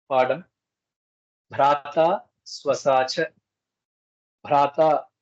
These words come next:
அப்படின்னாக்க அண்ணன், ஸ்வசா அப்படின்னாக்க அக்கா அல்லது தங்கை. பிராதா அப்படின்னாக்க அண்ணன் அல்லது தம்பி, ஸ்வசா அப்படின்னாக்க அக்கா அல்லது தங்-, தங்கை. நாம இங்க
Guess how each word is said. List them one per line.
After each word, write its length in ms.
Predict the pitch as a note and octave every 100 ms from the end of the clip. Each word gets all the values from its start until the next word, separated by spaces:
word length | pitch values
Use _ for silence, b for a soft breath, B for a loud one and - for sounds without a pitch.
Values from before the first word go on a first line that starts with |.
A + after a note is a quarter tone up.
| _ _
அப்படின்னாக்க 640 | _ C#3+ C3+ D3 C#3 B2 E3+ G3 -
அண்ணன், 420 | C3 C3 C3+ E3+ - _ _ _ _ _ _ _ -
ஸ்வசா 420 | - D3 C3+ D3+ C#3 -
அப்படின்னாக்க 600 | C3+ C3 D3 C3+ B2 - G3+ F#3 C3+ - _ _ _ _ _ _ _ _ _ _
அக்கா 260 | C#3+ - C#3 -
அல்லது 380 | C3 B2+ C3+ F#3 - _ _
தங்கை. 360 | B2+ A#2+ B2+ B2+ _ _ _ _ _ _ _ _ _ _ B2
பிராதா 360 | C#3+ C#3 D#3 C#3
அப்படின்னாக்க 460 | B2+ C3 C3 C3 E3+
அண்ணன் 260 | C#3+ D3 D3
அல்லது 240 | C3 C3 C3+
தம்பி, 360 | B2+ B2+ D3+ A3 _ _ _ _ _ _
ஸ்வசா 420 | - D3+ C3+ D#3+ D#3 -
அப்படின்னாக்க 500 | C#3 C#3 C#3+ B2+ A3 F3
அக்கா 220 | - - C#3
அல்லது 300 | A#2+ A#2+ E3
தங்-, 240 | A#2 A2+ A2+ _
தங்கை. 360 | C#3+ C3 B2+ C3 _ - _ _ _ _ _ _ _ _ _ -
நாம 180 | D3+ C#3+
இங்க 200 | C#3